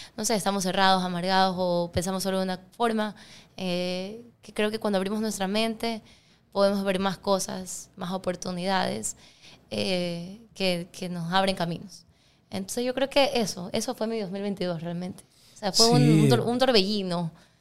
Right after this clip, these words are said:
Speaker 2: Fue un golpe extremadamente duro el que vivimos, que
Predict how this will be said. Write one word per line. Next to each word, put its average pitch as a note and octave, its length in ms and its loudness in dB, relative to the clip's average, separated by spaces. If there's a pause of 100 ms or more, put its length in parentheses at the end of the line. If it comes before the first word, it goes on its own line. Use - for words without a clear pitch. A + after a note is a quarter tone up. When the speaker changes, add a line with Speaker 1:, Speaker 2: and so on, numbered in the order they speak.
(100)
Speaker 2:
Fue D3+ 160 -2
un E3 80 6
golpe D#3+ 580 4
extremadamente D#3 800 4
duro D#3+ 380 0
el D#3+ 100 -2
que C#3 140 0
vivimos, D3+ 840 2 (160)
que B2 640 0